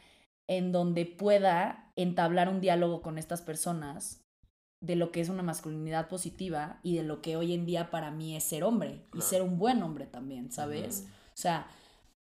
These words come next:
Speaker 1: buscar a gente y yo también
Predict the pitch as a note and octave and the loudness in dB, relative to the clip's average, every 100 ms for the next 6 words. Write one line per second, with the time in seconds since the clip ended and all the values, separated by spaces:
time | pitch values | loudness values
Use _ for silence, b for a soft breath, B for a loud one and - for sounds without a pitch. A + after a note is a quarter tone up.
0 | _ F3+ C4+ B3+ - B3 C4 C4 C4 A#3+ | _ 6 6 8 10 12 12 8 6 6
1 | G3+ F#3+ G3 A3 F3+ G#3 G#3 G3+ G3 F#3+ | 4 0 0 -2 2 2 6 4 6 4
2 | F#3+ F#3+ | 2 -2